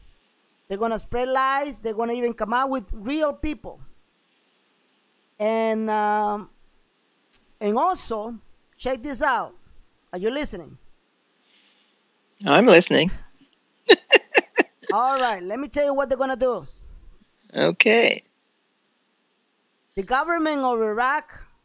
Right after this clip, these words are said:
Speaker 1: potentially, I don't know if they're gonna do it or not, but potentially will say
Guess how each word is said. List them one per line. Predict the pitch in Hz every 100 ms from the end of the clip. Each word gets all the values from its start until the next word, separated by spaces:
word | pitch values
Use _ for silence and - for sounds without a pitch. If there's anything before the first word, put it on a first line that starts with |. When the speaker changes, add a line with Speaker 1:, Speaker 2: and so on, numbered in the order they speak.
| _ _
Speaker 1:
potentially, | 247 233 - 294 311 254 247 214 180
I | 185
don't | 277 277
know | 294
if | 214
they're | 269
gonna | 262 269
do | 214 269
it |
or | 254 220
not, | 233 202 - - -
but | 214 208
potentially | 240 226 262 302 277 214 175 175
will | 190 285 330
say | 233 254 226